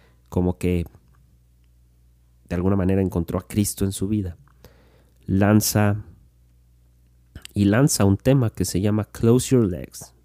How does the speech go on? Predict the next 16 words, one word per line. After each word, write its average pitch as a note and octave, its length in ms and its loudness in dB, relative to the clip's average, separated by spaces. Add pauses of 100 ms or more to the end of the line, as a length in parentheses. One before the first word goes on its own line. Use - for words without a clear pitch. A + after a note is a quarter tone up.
(140)
and F2+ 200 -6
Open F2+ 380 -4
Your F2 120 -6
Bible, E2+ 420 -8
o E2+ 140 -12
Cierra F#2+ 320 -6
las F2+ 180 -6
piernas G#2 520 -6 (400)
y G2 120 -4
abre F2 200 -4
tu - 160 -10
Biblia. E2 380 -4 (3250)
Estos - 640 -2 (1120)
son B2+ 240 -2
los B2 100 -2
síntomas F#2 720 -2